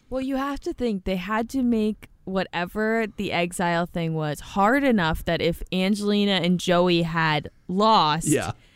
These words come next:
Speaker 1: it didn't take them two seconds to leap, but
Speaker 2: <laughs>
Speaker 1: easy enough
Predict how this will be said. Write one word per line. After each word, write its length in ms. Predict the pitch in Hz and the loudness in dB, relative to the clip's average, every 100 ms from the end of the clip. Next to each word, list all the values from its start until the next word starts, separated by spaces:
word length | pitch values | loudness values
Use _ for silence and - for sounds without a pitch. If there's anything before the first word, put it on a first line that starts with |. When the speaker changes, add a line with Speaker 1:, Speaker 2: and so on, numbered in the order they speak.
| - | -8
Speaker 1:
it 140 | - 190 | -6 2
didn't 280 | 214 - | 2 2
take 300 | - 214 214 | -2 -2 -2
them 180 | - 185 | 0 -2
two 220 | 180 208 | 0 0
seconds 500 | 190 - 190 180 170 - | 0 2 2 2 -2 -6
to 140 | 190 185 | -6 -2
leap, 220 | 170 440 - | -2 -4 -4
but 140 | 165 - | -6 -2
Speaker 2:
<laughs> 80 | - | -4
Speaker 1:
easy 520 | - 320 392 370 269 | 2 4 4 2 2
enough 400 | 180 170 151 202 | 2 0 0 2